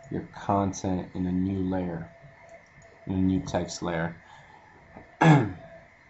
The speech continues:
Okay, so let's go ahead and space this out. Okay, I went ahead and spaced out our content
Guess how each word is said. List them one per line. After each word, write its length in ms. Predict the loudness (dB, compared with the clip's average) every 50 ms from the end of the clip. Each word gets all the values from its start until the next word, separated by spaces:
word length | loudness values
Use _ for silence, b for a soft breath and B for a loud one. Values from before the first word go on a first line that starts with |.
| -20 -20 -20 -20 -20 -20 -20 -20 -20 -20 -20 -20 -20 -20 -20 -20 -14 -10 -10 -10
Okay, 340 | -10 -8 -4 -2 -2 -2 -2
so 240 | -6 -6 -6 -4 -4
let's 160 | -6 -6 -6
go 80 | -10 -8 -8
ahead 160 | -6 -6 -6
and 180 | -8 -8 -10 -12
space 460 | -14 -12 -8 -6 -6 -6 -6 -8 -10
this 340 | -10 -12 -12 -12 -10 -8 -4
out. 320 | -2 -2 -2 -2 -4 -6 -12 -18 -20 -20 -20 -20 -20 -20 -20 -20 -20 -20 -20 -20 _ _ -20 -20 -20 -20 -20 -20 -20 -20 -20 -20 -20 -20 -20 -20 -20 B B B B B B B B B -10
Okay, 240 | -10 -8 -2 0 2
I 100 | 2 2
went 220 | 2 2 0 0
ahead 520 | -2 -2 -2 -2 0 0 0 -2 -2 -6 -8 -8
and 320 | -10 -8 -6 -6 -6 -6
spaced 640 | -8 -10 -10 -8 -6 -2 -2 -2 -2 -2 -6 -8 -4
out 320 | 0 2 2 2 0 -2 -6
our 160 | -6 -6 -6 -6 -8 -12
content 600 | -8 -6 -4 -4 -4 -6 -6 -6 -6 -6 -6 -6